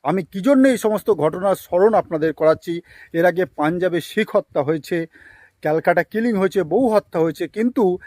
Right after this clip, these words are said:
এই সমস্ত হত্যাকে ডিফেন্ড যারা করবে, এই সমস্ত হত্যার পক্ষে যারা থাকবে, তারাই হলো দেশের প্রধান শত্রু। দেশের এই অভ্যন্তরীণ বিষয়ে, অর্থাৎ দেশে যখন বহিঃশত্রু আক্রমণ করছে, হামলা করছে,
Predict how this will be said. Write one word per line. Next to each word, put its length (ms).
এই 120
সমস্ত 360
হত্যাকে 520
ডিফেন্ড 440
যারা 200
করবে, 320
এই 80
সমস্ত 300
হত্যার 420
পক্ষে 460
যারা 240
থাকবে, 480
তারাই 300
হলো 260
দেশের 380
প্রধান 300
শত্রু। 360
দেশের 360
এই 160
অভ্যন্তরীণ 800
বিষয়ে, 400
অর্থাৎ 280
দেশে 340
যখন 260
বহিঃশত্রু 640
আক্রমণ 440
করছে, 360
হামলা 340
করছে, 440